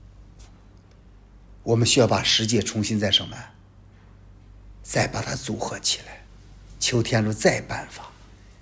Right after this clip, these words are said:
这就是咱们人啊，我们都曾经把天主的十诫侮辱过啊，摔碎就像侮辱过天主的十诫。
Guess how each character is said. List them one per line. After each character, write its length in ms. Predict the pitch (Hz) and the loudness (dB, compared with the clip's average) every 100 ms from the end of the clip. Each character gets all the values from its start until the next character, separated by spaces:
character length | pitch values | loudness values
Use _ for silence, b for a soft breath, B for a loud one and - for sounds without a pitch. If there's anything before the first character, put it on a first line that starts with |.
| - | -10
这 100 | - | -6
就 100 | 101 | -4
是 120 | 98 | -4
咱 200 | 98 - - | -8 -10 -12
们 100 | - | -16
人 180 | - - - b b b b b | -18 -20 -20 b b b b b
啊， 160 | 123 110 | -6 0
我 120 | 117 | 6
们 140 | 127 131 | 8 10
都 180 | 185 185 | 10 10
曾 260 | - 190 | 8 8
经 160 | 185 185 | 8 10
把 140 | 139 | 8
天 200 | - 139 | 8 6
主 80 | 135 | 6
的 100 | 127 | 8
十 240 | 120 139 | 6 4
诫 240 | 139 156 - B B B B - | 4 4 4 B B B B -2
侮 180 | 131 185 | 6 10
辱 240 | 240 214 | 12 12
过 220 | 117 - - - - - - - - - - - - - - | 10 2 -6 -16 -20 -20 -20 -20 -20 -20 -20 -20 -20 -20 -8
啊， 120 | 117 127 | -6 0
摔 260 | - 151 | 10 10
碎 180 | 156 139 | 10 6
就 60 | 107 | 6
像 140 | 117 | 6
侮 200 | 127 240 | 10 12
辱 160 | 269 190 | 12 12
过 140 | 127 | 10
天 240 | - 113 104 | 8 0 -2
主 80 | |
的 100 | 98 | -2
十 220 | 92 - 92 | -2 -4 -6
诫。 200 | - | -10